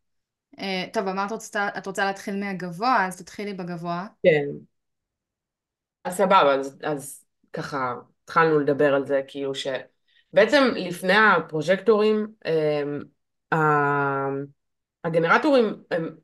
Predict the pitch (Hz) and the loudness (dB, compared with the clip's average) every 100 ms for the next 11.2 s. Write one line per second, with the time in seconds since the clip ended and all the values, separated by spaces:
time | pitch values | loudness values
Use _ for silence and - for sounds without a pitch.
0 | - - 190 180 147 135 143 143 143 135 | -4 0 6 8 6 2 -6 -8 -4 -2
1 | 143 135 131 127 123 120 131 143 139 135 | -2 -2 -4 -8 -10 -10 0 2 2 -4
2 | _ _ _ - 143 139 147 139 139 143 | _ _ _ -4 0 0 0 0 -2 -4
3 | 160 - 202 190 156 147 143 160 139 151 | -4 -2 -2 -2 -4 -6 -4 -2 -2 -2
4 | 156 123 - _ _ _ _ _ _ _ | -4 -4 -12 _ _ _ _ _ _ _
5 | 131 147 147 147 143 127 107 - _ _ | -2 0 4 2 2 -2 -6 -14 _ _
6 | _ _ _ _ _ _ _ 127 127 143 | _ _ _ _ _ _ _ -8 0 2
7 | 139 135 135 135 151 139 - 151 131 196 | 4 4 4 2 0 0 -2 -6 -4 -2
8 | 262 294 156 135 135 131 - 143 143 139 | 2 2 2 0 -4 -12 -14 -10 -6 -6
9 | 135 - - 147 135 156 190 202 190 214 | -8 -10 -8 -8 0 2 2 2 2 0
10 | - - 156 151 151 180 180 - 151 208 | -2 -4 -4 -4 2 2 2 -2 0 0
11 | 220 226 | 0 -4